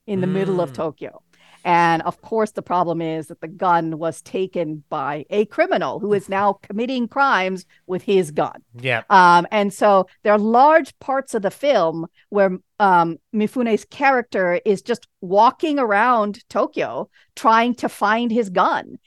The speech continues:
Speaker 1: And he's going to some pretty unsavory neighborhoods at the time.
Speaker 2: Mm-hmm.
Speaker 1: And of course, Mifune's a star, right? He, we're not gonna send him to do all this crappy walking around crappy neighborhoods.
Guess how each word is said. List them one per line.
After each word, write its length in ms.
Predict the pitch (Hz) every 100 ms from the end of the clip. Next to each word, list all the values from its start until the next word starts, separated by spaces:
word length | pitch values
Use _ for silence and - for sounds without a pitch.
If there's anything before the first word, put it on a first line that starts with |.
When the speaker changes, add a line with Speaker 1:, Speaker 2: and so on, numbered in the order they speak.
| _ _
Speaker 1:
And 180 | 277 269
he's 140 | 370
going 240 | 440 480 440
to 80 | 381
some 140 | 359
pretty 220 | - 339 -
unsavory 600 | 254 277 - 262 262 247
neighborhoods 580 | 220 220 185 139 104 -
at 140 | 175
the 80 | -
time. 460 | - 196 143 120
Speaker 2:
Mm-hmm. 340 | 139 131 123 123
Speaker 1:
And 200 | 240 247
of 140 | 269 -
course, 340 | 453 392 - _ -
Mifune's 440 | 349 453 427 370
a 60 | 285
star, 500 | - 233 165 127 131
right? 300 | 196 269 277
He, 140 | 339 339
we're 120 | 415
not 120 | 427
gonna 100 | 240
send 300 | - 202 190
him 140 | 185
to 60 | 170
do 140 | 180
all 160 | 170 160
this 160 | 165 -
crappy 400 | - 180 180 170
walking 360 | 165 175 185
around 260 | 165 160 156
crappy 260 | 160 160
neighborhoods. 560 | 160 165 151 156 120 -